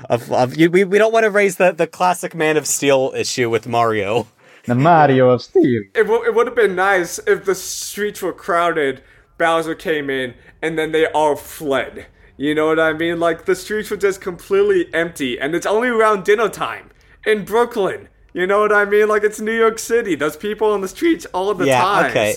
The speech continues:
Speaker 1: you're right.
Speaker 3: You know?
Speaker 1: I mean, look, that's a, that's a very busy set piece, though, with all the enemies. I didn't really even think about that.
Speaker 3: Mm-hmm.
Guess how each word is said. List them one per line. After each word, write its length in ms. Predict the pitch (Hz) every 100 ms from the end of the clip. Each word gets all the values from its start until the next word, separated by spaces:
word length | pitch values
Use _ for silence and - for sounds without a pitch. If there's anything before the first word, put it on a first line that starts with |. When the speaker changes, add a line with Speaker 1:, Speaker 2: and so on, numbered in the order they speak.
| -
Speaker 1:
you're 160 | 170
right. 300 | 131 107 107
Speaker 3:
You 120 | 180
know? 100 | 175
Speaker 1:
I 120 | 180 185
mean, 120 | 202
look, 180 | 175 -
that's 200 | 185 202
a, 160 | 196 - -
that's 180 | 202 214
a 60 |
very 300 | 226 190 196
busy 520 | 175 165 147 156 143 - _
set 400 | - - 131 135
piece, 300 | - 180 175
though, 220 | 196 196
with 220 | 190 135 139
all 160 | 131
the 120 | 127
enemies. 440 | 117 117 139 160 143
I 100 | 123
didn't 200 | 131 110
really 240 | 127 127
even 220 | 123 117 101
think 260 | 123 104
about 320 | 127 143 147
that. 340 | 175 175 170 - _
Speaker 3:
Mm-hmm. 300 | 151 160 160